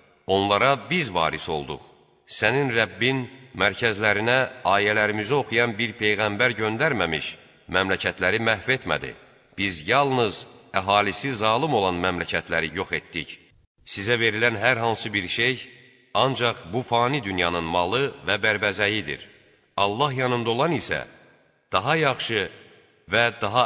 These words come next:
əbədidir. Məyər ağla gəlməzsiniz? Məyər verdiyimiz gözəl bir vədə qovuşan kimsə, əvvəlcə fani dünya malı bəxş etdiyimiz, sonra da qiyamət günü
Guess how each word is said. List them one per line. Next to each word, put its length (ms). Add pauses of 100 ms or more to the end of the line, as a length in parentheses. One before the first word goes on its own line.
(160)
əbədidir. 440 (440)
Məyər 400 (180)
ağla 380
gəlməzsiniz? 880 (640)
Məyər 360
verdiyimiz 600
gözəl 400
bir 160
vədə 380
qovuşan 440
kimsə, 460 (640)
əvvəlcə 560
fani 380
dünya 260
malı 260
bəxş 240
etdiyimiz, 640 (540)
sonra 460
da 120
qiyamət 560
günü 220